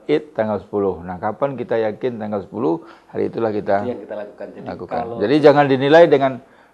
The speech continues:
Speaker 1: dengan kalender yang ditetapkan oleh orang lain.
Speaker 2: Hmm.
Speaker 1: Nanti kalau dinilai dengan kalender, saling menyalahkan nanti.
Speaker 2: Ya.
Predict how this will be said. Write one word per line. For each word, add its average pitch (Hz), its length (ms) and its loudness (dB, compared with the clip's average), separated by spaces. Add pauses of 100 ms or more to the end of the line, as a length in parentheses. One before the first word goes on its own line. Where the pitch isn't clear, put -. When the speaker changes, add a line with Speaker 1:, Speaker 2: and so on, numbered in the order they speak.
(120)
Speaker 1:
dengan 113 320 -4
kalender 113 560 2
yang 107 240 -4
ditetapkan 101 400 -2
oleh 101 240 0
orang 101 240 0
lain. 117 240 -4 (320)
Speaker 2:
Hmm. 104 320 -20 (320)
Speaker 1:
Nanti 110 240 -4
kalau 135 240 4 (240)
dinilai 117 400 0
dengan 107 240 0
kalender, 127 400 0 (560)
saling 123 320 -2
menyalahkan 113 480 -2
nanti. 113 240 -6 (640)
Speaker 2:
Ya. - 80 -20